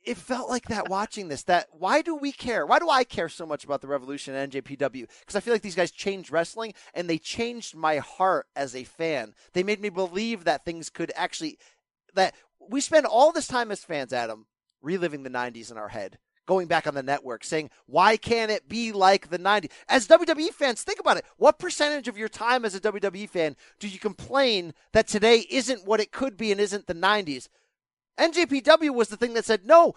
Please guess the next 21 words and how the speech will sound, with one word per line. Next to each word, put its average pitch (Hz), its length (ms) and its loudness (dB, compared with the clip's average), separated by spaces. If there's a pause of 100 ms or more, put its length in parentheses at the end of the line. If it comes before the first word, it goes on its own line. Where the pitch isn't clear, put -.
(140)
we're 320 140 -2
gonna 349 160 6
do 349 100 2
it 320 100 0
different, 311 460 -2 (240)
and 320 100 -4
it's 330 120 -2
gonna 311 180 -2
be 302 140 0
amazing." 269 640 -2 (600)
I 135 80 -10
lost 185 340 4
that 170 140 0
feeling 156 300 -10
watching 127 320 -6
this 117 120 -16
show. 98 260 -14 (240)
Maybe 180 240 -4
it's - 120 -14
just - 200 -14
me, 120 180 -18